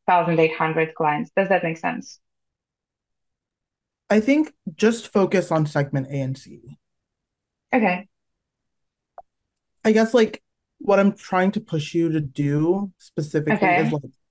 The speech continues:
Speaker 2: calculate the cannibalization that we would see from merchants switching from segment A and merchants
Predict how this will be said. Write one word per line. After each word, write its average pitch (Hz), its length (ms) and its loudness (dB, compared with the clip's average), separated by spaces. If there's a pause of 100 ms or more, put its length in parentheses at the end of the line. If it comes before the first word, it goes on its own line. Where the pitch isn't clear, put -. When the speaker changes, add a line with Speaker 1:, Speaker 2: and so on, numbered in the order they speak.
Speaker 2:
calculate 160 640 0 (500)
the 185 100 0
cannibalization 156 720 0
that 143 100 0
we 143 80 0
would 139 160 -2
see 147 460 -6 (560)
from 147 540 2 (180)
merchants 151 480 -2
switching 147 440 -4
from 143 200 -2
segment 139 420 -8
A 160 380 -4 (500)
and 156 180 2
merchants 147 600 -2